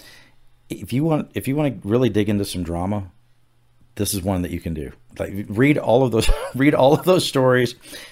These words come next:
and all of the nuance, all the arguments about it. It is pretty fascinating stuff. Let me wrap up here, uh,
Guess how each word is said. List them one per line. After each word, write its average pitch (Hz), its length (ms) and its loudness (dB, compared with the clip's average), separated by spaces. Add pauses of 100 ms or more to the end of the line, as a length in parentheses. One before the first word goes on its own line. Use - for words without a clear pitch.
and - 220 -14
all 120 160 6
of 135 80 2
the 131 80 4
nuance, 110 340 2
all - 160 -2
the 120 80 0
arguments 104 460 0
about 90 260 -4
it. 87 180 -6 (380)
It - 140 -10
is 80 80 -10
pretty 98 220 -4
fascinating 82 500 -6
stuff. 71 320 -10
Let 127 80 -4
me - 80 -4
wrap 110 240 -2
up 98 180 -4
here, 90 320 -4
uh, 85 240 -4